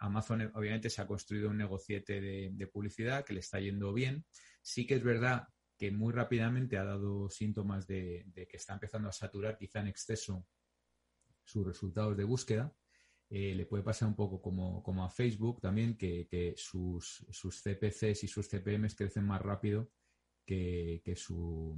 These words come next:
que su alcance, ¿no? Es decir, el alcance básicamente va, va a cero.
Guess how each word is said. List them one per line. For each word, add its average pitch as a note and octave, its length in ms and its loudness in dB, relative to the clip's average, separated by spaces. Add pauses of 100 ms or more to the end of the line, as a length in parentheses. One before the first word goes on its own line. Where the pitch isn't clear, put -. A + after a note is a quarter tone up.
(380)
que F2+ 120 -4
su E2+ 240 -4
alcance, F2 460 0
¿no? E2+ 100 0
Es E2+ 60 -4
decir, F2 180 0
el E2+ 60 -2
alcance F2+ 380 0
básicamente F#2 600 0
va, F2+ 320 -2
va E2+ 80 0
a D2 60 -6
cero. E2 320 -6